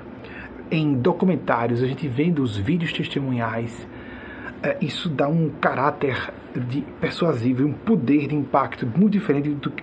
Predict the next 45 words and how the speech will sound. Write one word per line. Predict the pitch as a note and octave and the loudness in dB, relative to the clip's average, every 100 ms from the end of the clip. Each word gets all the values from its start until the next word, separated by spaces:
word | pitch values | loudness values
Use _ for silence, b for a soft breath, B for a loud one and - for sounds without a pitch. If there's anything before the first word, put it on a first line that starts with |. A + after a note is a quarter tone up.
| - | 2
muito | E3 G#3+ G3+ | 6 6 6
diferente | F3 D3+ C#3+ C#3+ | 0 2 0 0
de | C#3+ | -2
só, | D3 F3+ D3 D3+ - - | -2 0 0 -2 -6 -2
de | D#3 | -2
só | D3 - E3+ | 0 2 4
ler. | D3 C#3 - - B B - | 4 2 -2 -14 B B -2
Digo | E3+ | 0
de | E3 | 0
coração, | F3+ E3+ E3 - C#3 C#3+ | 2 2 2 0 -2 -2
porque | D3+ - D3 D3+ B B B B B | -4 0 0 0 B B B B B
a, | D#3 - - - | 0 0 -6 -10
é | |
claro | - D#3 D#3+ | 2 4 4
que | D#3+ | 4
a | |
leitura | C#3 - D3+ | 2 2 -2
transmite | C#3+ C#3+ A#2+ C#3+ C3+ | 0 -2 0 -4 0
muito | F3 F#3 | 2 2
mais | D#3 D3 | 2 0
informação | C#3+ - C#3 B2+ - C#3+ | 0 -2 -2 -2 -2 -2
e | |
a | C#3 | -2
gente | - | -4
pode | - D3 | 0 0
ficar | - D3+ | 0 0
num | D3+ | 0
estado | - D#3+ D3 | 2 2 0
crítico | D3 E3+ E3+ D#3 | 2 0 0 0
muito | F3 E3+ | 2 4
melhor. | F3 C#3+ - - - B B B - - - - | 4 4 2 -6 -16 B B B -14 -14 -14 -4
Para | D#3 | 0
o | |
aprendizado | D3+ D#3+ E3 C#3+ C#3+ | 2 2 2 4 4
em | C3 | 2
profundidade, | C#3 - D3 C#3+ C#3+ | -4 -2 -2 0 2
a | |
leitura | D3 C#3+ G3 - | 2 4 4 4
ainda | - D#3 G3+ F3 B2+ | 4 6 6 6 6
é | E3+ | 4
o | |
melhor | E3 C3+ D#3 | 4 4 4
sistema | D#3 E3+ - C#3+ D3 D#3+ C#3+ | 2 -6 -2 -2 -2 -4 -2
de | C#3+ | 0
aprendizado. | C#3 C#3+ C3+ B2 G#2+ | 0 -2 0 -2 -2